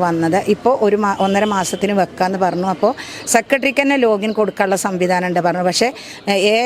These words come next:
എക്സ് സി ഒരിക്കലും സമ്മതിക്കില്ല. അപ്പോൾ എ എക്സിൻ്റെ കീഴിലാണ് ഓവർസിയർ വരിക. പഞ്ചായത്ത് പ്രസിഡന്റോ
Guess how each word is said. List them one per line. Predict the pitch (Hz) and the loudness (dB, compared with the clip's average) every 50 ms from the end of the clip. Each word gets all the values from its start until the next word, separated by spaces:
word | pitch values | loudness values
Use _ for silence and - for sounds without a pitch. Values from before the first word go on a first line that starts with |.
| 254 247 | 0 -2
എക്സ് | 247 - - | -2 -4 -2
സി | 277 294 311 - | -2 0 2 2
ഒരിക്കലും | 233 214 208 - - 262 285 320 285 | 2 2 2 0 0 2 2 2 0
സമ്മതിക്കില്ല. | 285 254 220 214 208 202 - 208 196 190 190 202 - | 0 0 0 -2 -2 -2 -2 -2 0 0 -2 -2 -4
അപ്പോൾ | 202 - 233 233 226 214 | -4 0 2 2 4 4
എ | 220 233 240 | 2 0 -2
എക്സിൻ്റെ | - - - 269 269 294 247 | -2 -2 0 2 2 2 2
കീഴിലാണ് | 269 247 226 220 226 220 208 220 220 208 | 0 -2 0 0 0 0 0 0 2 2
ഓവർസിയർ | 196 196 185 - - 208 202 214 208 | 2 0 0 0 0 2 4 4 4
വരിക. | 196 165 151 143 - - - - - - - | 4 2 0 -2 -4 -8 -16 -16 -18 -6 -2
പഞ്ചായത്ത് | 202 214 214 220 240 233 269 254 | -2 0 2 2 2 0 0 0
പ്രസിഡന്റോ | 269 254 233 - 233 247 233 233 247 | 0 0 0 2 0 0 2 4 2